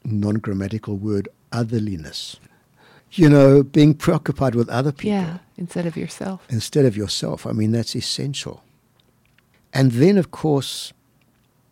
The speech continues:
Speaker 1: the world around us and our calling to redeem all of humanity, and how can we, um,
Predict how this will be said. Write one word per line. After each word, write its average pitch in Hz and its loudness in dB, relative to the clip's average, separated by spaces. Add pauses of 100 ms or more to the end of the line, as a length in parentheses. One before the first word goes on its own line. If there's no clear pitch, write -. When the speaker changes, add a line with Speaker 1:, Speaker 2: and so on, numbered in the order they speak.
(160)
Speaker 1:
the 127 2
world 123 2
around 117 -8
us - -18 (160)
and 110 -6
our 101 -12 (100)
calling 90 -8 (800)
to - -6
redeem 107 -2
all 104 -6
of 92 -12
humanity, 101 -10
and 87 -16 (1120)
how 107 -10
can 101 -8
we, 92 -12 (1080)
um, 85 -16